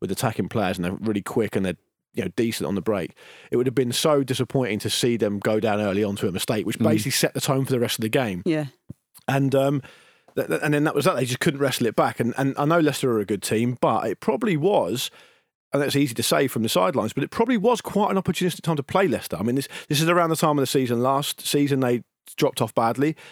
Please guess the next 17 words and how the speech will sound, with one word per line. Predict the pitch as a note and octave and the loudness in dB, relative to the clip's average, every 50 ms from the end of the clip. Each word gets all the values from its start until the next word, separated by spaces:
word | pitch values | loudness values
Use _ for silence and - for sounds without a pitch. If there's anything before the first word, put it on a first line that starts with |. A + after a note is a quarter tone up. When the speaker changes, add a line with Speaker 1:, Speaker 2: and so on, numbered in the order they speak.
| - | -4
Speaker 1:
They've | - B2 A2+ | -2 0 0
had | B2+ B2 - _ _ _ - | 0 0 -2 _ _ _ -6
disciplinary | - C#3+ - D#3 C3+ E3+ E3 D#3+ D3+ C#3+ C#3+ | -4 -2 -2 0 0 0 2 4 4 4 4
issues. | D3 C#3 - D#3+ D#3+ E3+ D3+ | 2 2 2 0 0 0 0
They've | - B2 | -2 0
had | - A#2 - | 0 0 0
some | - C3 | 0 -2
poor | B2 - E3 D#3+ D#3 | 0 2 2 2 4
results. | C#3+ C3 - B2+ A2 G#2+ - - - - - - - | 2 4 2 2 2 2 0 -4 -8 -12 -14 -12 -4
They | - A#2 | -2 0
lost | A#2 C3+ E3+ D#3+ - - | 2 2 2 0 0 0
quite | - D#3+ C3 | 0 2 2
a | C3 | 4
lot | C3+ C3+ - | 2 2 2
on | A2 A#2+ | 2 0
momentum. | A#2+ A#2 C3+ D#3+ E3+ E3 D3 - F2+ D2+ E2+ G#2+ - _ - - - _ _ _ - | 0 2 2 0 0 0 0 -2 -2 -2 -4 -6 -10 _ -20 -20 -20 _ _ _ -2
And | A#2+ A#2+ A#2+ A#2 A2+ - | -2 0 0 -2 -2 -4